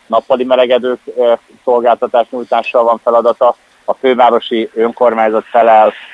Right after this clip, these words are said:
az éjszakai, ö, szálláshelyek, ö, biztosításáért, hogy senki ne legyen az utcán, főleg ebben az időszakban.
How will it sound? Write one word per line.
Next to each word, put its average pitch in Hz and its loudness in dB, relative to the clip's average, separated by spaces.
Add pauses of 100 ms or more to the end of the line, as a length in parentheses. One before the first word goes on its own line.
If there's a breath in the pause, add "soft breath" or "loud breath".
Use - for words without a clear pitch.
(120)
az 98 -6
éjszakai, 131 -2
ö, 127 0 (120)
szálláshelyek, 123 0
ö, 120 -2
biztosításáért, 117 -4
hogy 110 -4
senki 113 -10
ne 110 0
legyen 107 -4
az 98 -4
utcán, 117 -2
főleg 104 0
ebben 98 0
az 92 -4
időszakban. 123 0